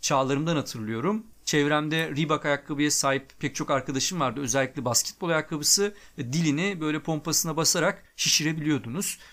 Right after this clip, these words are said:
Bu model de öyle bağcıksız ve hava pompalanıp şişirilen bir dile sahip. Dil derken ayakkabının üst kısmından da bahsediyorum.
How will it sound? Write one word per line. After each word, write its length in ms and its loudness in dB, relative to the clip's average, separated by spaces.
Bu 120 0
model 440 4
de 80 -2
öyle 320 2
bağcıksız 640 2
ve 220 0
hava 280 2
pompalanıp 500 -4
şişirilen 580 2
bir 100 0
dile 340 2
sahip. 460 2
Dil 160 0
derken 520 0
ayakkabının 560 0
üst 200 2
kısmından 520 -2
da 220 -6
bahsediyorum. 680 -2